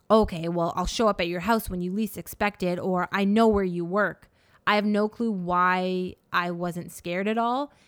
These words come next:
and I never told anyone about these comments. I didn't think it was important. Ladies, do not let this be you.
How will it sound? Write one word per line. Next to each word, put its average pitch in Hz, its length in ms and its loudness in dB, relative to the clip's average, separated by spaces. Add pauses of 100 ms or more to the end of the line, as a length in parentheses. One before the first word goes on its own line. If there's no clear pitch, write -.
(120)
and 214 140 -4
I 311 80 2
never 254 260 -2
told 226 320 -4
anyone 175 360 -4
about 160 260 -6
these 175 160 -10
comments. 170 560 -6
I 185 100 -6
didn't 202 220 -4
think 196 180 -8
it 185 40 -4
was 170 160 -6
important. 180 560 -8
Ladies, 240 420 -2
do 190 140 -4
not 180 340 -2
let 190 160 -4
this 190 160 -10
be 180 140 -6
you. 190 360 -4